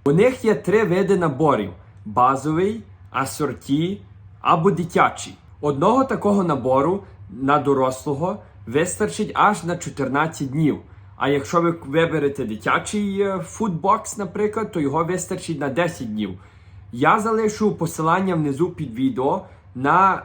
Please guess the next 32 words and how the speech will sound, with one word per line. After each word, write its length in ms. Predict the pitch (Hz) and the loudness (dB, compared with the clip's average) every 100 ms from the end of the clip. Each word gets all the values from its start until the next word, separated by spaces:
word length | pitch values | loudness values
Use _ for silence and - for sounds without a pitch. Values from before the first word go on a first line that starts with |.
| - | -10
е, 180 | 127 120 | -6 -4
вебсайт, 800 | 107 139 143 - - 147 180 139 | 0 0 0 -4 -2 -2 -2 -6
де 120 | 143 | -4
ви 120 | 147 | -4
зможете 500 | 127 135 196 208 202 | -4 0 0 0 -4
дізнатися 600 | 139 120 147 170 165 165 | -6 -4 -4 -4 -6 -8
трошки 380 | - 151 - 135 | -6 -6 -6 -8
більше 300 | 110 165 165 | -6 -6 -6
інформації 680 | 139 127 117 123 160 185 165 | -6 -6 -4 -2 -4 -6 -8
про 180 | 131 123 | -8 -8
ці 200 | - 151 | -6 -6
фудбокси. 720 | - 147 110 123 120 - 101 | -2 -4 0 -2 -2 -8 -10
Тому 220 | 131 160 | -4 -2
перейдіть 480 | 165 139 123 139 190 | -2 -4 -4 -6 -8
собі, 460 | - 175 202 185 170 - | -8 -6 -6 -6 -8 -10
почитайте 840 | 147 - - 151 180 - 196 185 - | -12 -8 -2 -2 -2 -2 -4 -4 -8
і 120 | 120 117 | -10 -8
для 140 | 113 | -8
себе 280 | - 165 165 | -6 -6 -6
все 380 | - 143 147 - - - | -6 -4 -4 -6 -20 -20
знайте. 500 | 110 131 117 104 - - - - | -6 -2 0 -2 -12 -20 -20 -8
Прийшов 380 | 139 131 190 226 | -4 0 2 2
час 260 | 175 175 - | 2 0 0
тепер 340 | 151 127 - | 0 0 0
поговорити 440 | 135 127 139 139 | -2 2 2 0
про 180 | 139 - | -4 -8
ціни. 300 | - 143 107 | -4 -2 -2
Скільки 380 | - 190 180 160 | -4 -4 -2 -4
ж 100 | - | 0
коштує 380 | 170 170 - 139 | 2 2 -2 -6
прислати 460 | 123 - 139 139 | -6 -2 -2 -2
посилку? 600 | 113 123 - 117 - - | -8 -8 -4 -4 -4 -12